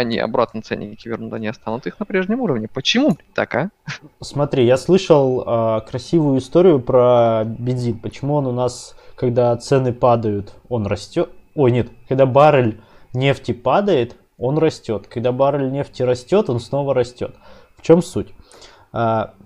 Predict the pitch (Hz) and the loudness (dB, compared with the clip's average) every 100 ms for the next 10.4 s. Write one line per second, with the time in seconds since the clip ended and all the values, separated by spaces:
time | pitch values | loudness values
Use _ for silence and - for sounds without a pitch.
0 | _ 127 131 190 226 - - - 127 151 | _ -8 0 4 4 2 -16 -8 2 6
1 | 175 135 156 190 - 170 147 139 - 147 | 6 4 0 -2 0 0 0 -2 2 2
2 | 139 120 120 - - 147 135 113 107 - | 2 -2 -4 -8 -6 -2 0 -2 -6 -12
3 | - 110 107 - 127 123 107 - 117 107 | -12 -12 -8 -8 -4 -4 -4 -2 0 0
4 | 90 - - - _ _ - 131 127 139 | -2 -10 -20 -20 _ _ -8 -6 -6 -2
5 | 170 190 196 147 208 214 165 147 151 147 | 2 4 6 6 6 6 6 6 6 6
6 | 110 - - - - _ - 139 120 147 | 4 0 -20 -20 -20 _ -4 -2 0 2
7 | 151 - - 160 156 135 - _ _ _ | 6 6 4 4 6 4 -2 _ _ _
8 | _ 147 143 170 143 - 156 165 143 143 | _ -2 2 2 2 6 8 8 6 6
9 | 160 143 135 135 139 117 131 - 185 - | 6 4 2 2 0 -2 -4 -4 -4 -4
10 | - - - | -4 -4 -4